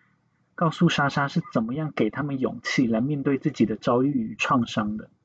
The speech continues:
在跟这些粉丝还有受害人的互动之中啊，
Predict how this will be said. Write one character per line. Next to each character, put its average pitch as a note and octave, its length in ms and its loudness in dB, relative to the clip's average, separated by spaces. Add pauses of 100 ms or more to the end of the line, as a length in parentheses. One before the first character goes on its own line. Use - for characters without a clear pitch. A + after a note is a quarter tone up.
(260)
在 F#3+ 120 0
跟 F#3 160 4
这 G3 80 0
些 F3+ 160 2
粉 B2+ 320 -2
丝 - 240 -10
还 C3 140 -6
有 A#2 80 -4
受 D3+ 240 2
害 D3+ 160 -2
人 A2 180 -2
的 A#2 60 -4
互 C3 200 -10
动 A#2+ 200 0
之 A2 120 -6
中 A2 300 2
啊， - 220 -10